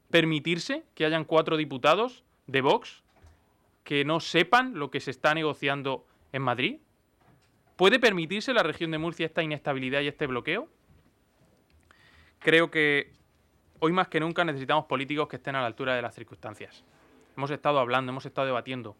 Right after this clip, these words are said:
Hemos escuchado al portavoz de Vox decir que comparte el noventa y nueve por ciento del programa que se presenta hoy entre Partido Popular y Ciudadanos a una sesión de investidura. Y aún así han votado que no.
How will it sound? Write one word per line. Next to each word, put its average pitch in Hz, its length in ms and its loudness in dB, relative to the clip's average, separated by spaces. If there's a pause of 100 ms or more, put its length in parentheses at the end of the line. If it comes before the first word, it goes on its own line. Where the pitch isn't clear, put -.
Hemos 190 220 -4
escuchado 190 360 0
al 180 120 2
portavoz 156 400 0
de 143 80 0
Vox 196 280 -6
decir 170 380 -6 (300)
que 156 120 -4
comparte 202 640 0
el 170 220 2
noventa 160 360 0
y 139 40 -2
nueve 214 220 0
por 180 180 -2
ciento 233 480 -8 (100)
del 143 160 -4
programa 165 540 0 (260)
que 165 120 -4
se 165 120 0
presenta 180 520 0
hoy 208 160 0
entre 180 200 -4
Partido 139 320 -4
Popular 160 300 -2
y 175 60 -4
Ciudadanos 160 560 -2 (580)
a 135 120 2
una 180 180 -2
sesión 175 260 -6
de 185 60 -4
investidura. 139 580 -4 (640)
Y 165 60 4
aún 160 160 6
así 226 320 -2 (160)
han 151 120 0
votado 147 280 2
que 127 100 -6
no. 104 160 -14